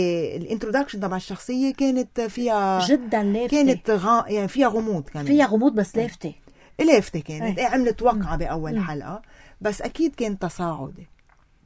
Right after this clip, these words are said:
Speaker 1: بيمرق
Speaker 2: مم.
Speaker 1: فت-، بيمرق حلقات، يعني بدك تعتبري من حلقة اثناش، حداش ل أربعتاش،
Speaker 2: مم.
Speaker 1: خمستاش، بتحسي وقت
Speaker 2: ج-،
Speaker 1: اللي صار
Speaker 2: هامدين.
Speaker 1: دور،
Speaker 2: مم.
Speaker 1: هامدين لأنه هي كشخصية هامدة، آه، بمعنى لأنه وقت اللي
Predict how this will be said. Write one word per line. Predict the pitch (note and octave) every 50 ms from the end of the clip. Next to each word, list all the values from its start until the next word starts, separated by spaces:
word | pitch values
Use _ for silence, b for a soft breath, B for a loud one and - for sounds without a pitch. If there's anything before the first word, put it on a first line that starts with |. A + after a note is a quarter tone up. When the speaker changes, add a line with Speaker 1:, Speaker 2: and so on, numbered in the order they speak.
| _ _ -
Speaker 1:
بيمرق | F#4 F#4 D4 B3
Speaker 2:
مم. | -
Speaker 1:
فت-، | - - G#3+ G3 -
بيمرق | - G3 A#3+ D#4 D4 B3 G#3+ G#3+ - -
حلقات، | - - G3+ G3 - - G3 G3 G3 - -
يعني | F3+ E3+ E3+ E3+
بدك | E3 D#3 F3 -
تعتبري | - F#3 F3 - F#3+ F3+ F3 F3+ F3
من | F3 F3
حلقة | - F3 E3+ F3 - D#3 E3+
اثناش، | E3+ - - F#3 F3+ F3+ F3 E3+ E3+ E3+ E3 -
حداش | - F3+ E3 E3+ E3+ E3 D#3 D#3 D3+ - D#3
ل |
أربعتاش، | D3+ C#3+ - D#3 D3+ D#3 E3 D#3 E3 E3 E3 D#3+
Speaker 2:
مم. | A3 G#3+
Speaker 1:
خمستاش، | G3+ F#3 F3+ E3+ E3+ D#3+ D#3 D#3+ -
بتحسي | - - - G3 - - G3+ F#3+ F#3 F#3 b b b b b b b b b b b b b
وقت | - G3 G3 G#3+
Speaker 2:
ج-، |
Speaker 1:
اللي | A3+ A#3 F#3+
صار | - - C4+ C#4+ C#4+ B3
Speaker 2:
هامدين. | B3 B3 C4
Speaker 1:
دور، | C#4+ D4+ C#4+ - -
Speaker 2:
مم. | F3 D#3 b b b b b -
Speaker 1:
هامدين | - B3 C4 B3+ B3 G#3+ D4+ D#4+ C#4
لأنه | C4 - - B3+ C4 B3+ B3 A#3+
هي | A#3+ D#4 E4+ D#4 B3+ A3+ G#3 G3 F#3
كشخصية | - - F3 D#3+ - F3+ - - - C#4 B3+ F#3+ D#3+ D#3 D3+ D3 -
هامدة، | E3+ E3 F#3+ G#3 G3+ G3 F#3+ E3+ F3 F3+ F#3 F#3+ F#3+
آه، | - - E3 F3 D#3+
بمعنى | D#3 E3+ F3+ F#3+ F#3+ G3 G3+ G3 F#3
لأنه | F#3 - C3 G3 G3
وقت | F#3+ E3+ - F#3+ -
اللي | G#3 G3 F#3+ F3+ F3+ F#3 F3+ F3 E3+